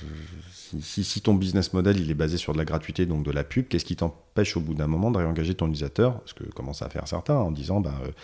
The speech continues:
voilà, on vous met de la pub, est-ce qu'elle vous convient, est-ce qu'elle vous convient pas, euh, est-ce que vous en aimeriez moins ou pas ? Enfin, tu vois, même là,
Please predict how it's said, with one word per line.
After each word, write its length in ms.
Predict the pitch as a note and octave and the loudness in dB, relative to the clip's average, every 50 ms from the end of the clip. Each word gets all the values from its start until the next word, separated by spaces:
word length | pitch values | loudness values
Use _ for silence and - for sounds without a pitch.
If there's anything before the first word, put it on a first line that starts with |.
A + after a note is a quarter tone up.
| - - - - - - - - - - - | -18 -18 -18 -18 -18 -18 -20 -20 -20 -8 0
voilà, 160 | - F2 A2+ | 2 4 6
on 40 | G#2 | 6
vous 120 | E2 E2+ E2+ | 6 6 6
met 100 | E2 D#2 | 6 6
de 80 | D2 | 6
la 80 | D2+ C#2+ | 4 2
pub, 280 | - - B2 C3+ C3 | 2 4 6 6 8
est-ce 120 | G2+ E2 - | 6 6 4
qu'elle 140 | F2 E2 D2+ | 4 2 2
vous 80 | D2+ | 0
convient, 320 | - - D2+ D#2 G2 A2+ A#2 | 0 0 2 4 6 6 6
est-ce 100 | - - | 4 4
qu'elle 120 | D#2 D2 | 0 0
vous 100 | C#2+ C#2+ | -2 -2
convient 340 | - D2 C#2+ C2+ D2 C#2+ C#2 | -2 -2 -2 0 0 -2 0
pas, 460 | - F#2+ G#2+ A#2 A#2+ B2 B2 A#2 - - E2 | 4 4 6 6 6 6 4 4 2 2 2
euh, 400 | D2+ D2+ D2 D2 D2 D2 D2+ D2+ - - | 2 2 2 2 2 0 0 0 0 0
est-ce 140 | D2+ - | -2 -2
que 80 | - E2+ | -2 -2
vous 160 | D#2+ E2 D#2+ | 0 2 2
en 100 | D#2 D#2 | 4 4
aimeriez 640 | D2+ D2 D2 D2 C#2 C#2+ D2 D2 D2 D2 E2 D#2 D2+ D2+ | 4 2 2 0 0 0 0 0 0 0 -2 0 0 2
moins 200 | D#2+ F#2 G#2+ A2+ | 2 4 4 4
ou 80 | G2 | 4
pas ? 160 | - - A2+ A#2+ | 4 4 2 2
Enfin, 180 | - - - - | 2 0 -4 -4
tu 100 | - - | 2 6
vois, 80 | - F#2 | 6 8
même 180 | D#2+ D#2 D3+ | 8 8 8
là, 120 | - - | 6 6